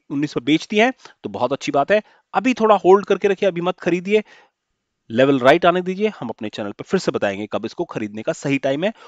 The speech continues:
और कब हम खुद और अपने पेड मेंबर्स को खरीदवा रहे हैं। इसके साथ में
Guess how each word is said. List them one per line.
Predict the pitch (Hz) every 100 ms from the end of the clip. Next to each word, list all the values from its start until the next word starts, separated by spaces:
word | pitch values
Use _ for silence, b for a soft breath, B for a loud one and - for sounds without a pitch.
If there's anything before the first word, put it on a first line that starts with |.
| B
और | 147 -
कब | 175 156
हम | -
खुद | - - 277 - _
और | -
अपने | 120 120
पेड | - 104
मेंबर्स | 104 98 -
को | 233 - b -
खरीदवा | 101 90 76
रहे | - 92
हैं। | 85 _ b b b b -
इसके | 226 -
साथ | 277 254
में | 170